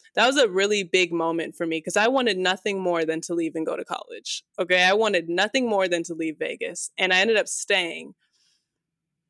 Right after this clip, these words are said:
which means is that I was gonna stay around all the vibes in Vegas, all the people, all the stuff, you know what I'm saying? I'm just gonna stay here with it. <laughs> The stuff that I wanna escape, I'm gonna stay around.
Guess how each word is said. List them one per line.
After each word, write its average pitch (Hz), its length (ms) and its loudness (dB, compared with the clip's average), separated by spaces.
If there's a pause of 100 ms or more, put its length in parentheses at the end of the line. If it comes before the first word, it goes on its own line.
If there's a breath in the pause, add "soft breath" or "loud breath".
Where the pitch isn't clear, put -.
(160)
which 214 220 2
means 226 240 2
is 226 180 -6
that 202 320 2
I 196 140 4
was 220 140 2
gonna 214 180 0
stay 202 520 0
around 180 800 -2 (720)
all 190 180 4
the 269 140 0
vibes 180 460 2
in 185 140 -2
Vegas, 165 440 2
all 190 220 2
the 254 120 0
people, 185 1000 0
all 220 360 4
the 240 140 0
stuff, 214 400 0
you 208 100 2
know 214 60 4
what 226 100 4
I'm 233 100 2
saying? 240 180 2
I'm 226 120 2
just 247 180 0
gonna 226 180 2
stay 185 320 2
here 175 200 2
with 160 180 -2
it. - 160 -2
<laughs> 269 440 4
The 214 160 4
stuff 247 220 2
that 277 100 4
I 254 60 6
wanna 240 180 4
escape, 220 460 4
I'm 208 120 2
gonna 196 160 2
stay 170 200 2
around. 160 360 -6